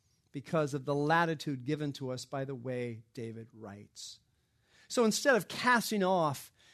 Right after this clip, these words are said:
the original intention of David as being only prophetic or messi-, messianic, because there's no record of episode, anything like this in Scripture that speaks of David as possessing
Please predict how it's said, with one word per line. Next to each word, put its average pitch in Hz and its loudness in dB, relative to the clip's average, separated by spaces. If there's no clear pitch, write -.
the 175 4
original 196 4
intention 185 4
of 139 -4
David 185 6
as 139 -2
being 156 0
only 196 6
prophetic 190 6
or 151 2
messi-, 170 2
messianic, 170 0
because 175 4
there's 156 0
no 196 8
record 180 4
of 160 -2
episode, 185 2
anything 196 2
like 185 2
this 175 -2
in 156 0
Scripture 214 2
that 160 -6
speaks - 0
of 151 -4
David 185 6
as 156 2
possessing 170 0